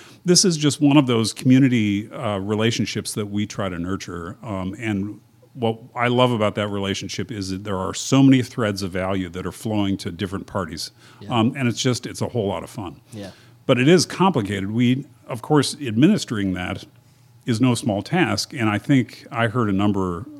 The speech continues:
Speaker 1: uh, a, a quarter or two ago at one of our meetings that we had done, I think, three hundred and fifty or three,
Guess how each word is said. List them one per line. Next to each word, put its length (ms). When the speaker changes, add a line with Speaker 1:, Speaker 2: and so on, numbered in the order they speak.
Speaker 1:
uh, 540
a, 60
a 40
quarter 300
or 80
two 220
ago 240
at 40
one 120
of 80
our 80
meetings 440
that 200
we 140
had 180
done, 300
I 160
think, 280
three 400
hundred 300
and 100
fifty 420
or 140
three, 440